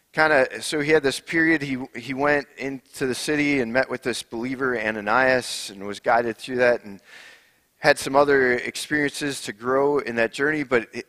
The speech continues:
came to this point where he wanted to meet with the apostles.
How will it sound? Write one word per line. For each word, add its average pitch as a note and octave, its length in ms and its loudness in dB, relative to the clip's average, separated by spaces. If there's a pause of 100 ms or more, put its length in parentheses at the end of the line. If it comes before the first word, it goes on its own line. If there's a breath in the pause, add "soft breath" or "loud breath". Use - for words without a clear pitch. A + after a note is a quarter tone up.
(140)
came E3+ 380 -6 (520)
to C3 140 -10
this A#2 160 -6
point - 340 -4
where A#2+ 140 -4
he C#3 480 -8 (340)
wanted C3 300 -4
to A2+ 80 -12
meet B2 280 -10
with G#2+ 140 -12
the G2+ 140 -8
apostles. - 880 -12